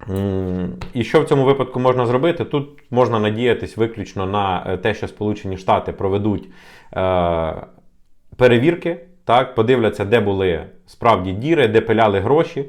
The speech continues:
можливо, якимось чином навіть покарають винних. Е, от, е, і також тут варто тільки надіятись на закінчення війни і на перевибори.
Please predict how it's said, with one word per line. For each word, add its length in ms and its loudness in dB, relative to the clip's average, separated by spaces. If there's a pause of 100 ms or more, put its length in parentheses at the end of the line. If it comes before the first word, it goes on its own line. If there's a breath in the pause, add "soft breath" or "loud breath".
(120)
можливо, 460 0
якимось 380 -4
чином 280 -4
навіть 320 -6
покарають 600 0
винних. 380 0 (640 soft breath)
Е, 220 0
от, 440 2
е, 240 2
і 240 -4
також 360 0
тут 200 -6
варто 340 2
тільки 300 -4
надіятись 560 -2
на 100 -2
закінчення 500 -4
війни 300 -4
і 200 -6
на 120 -4
перевибори. 600 -2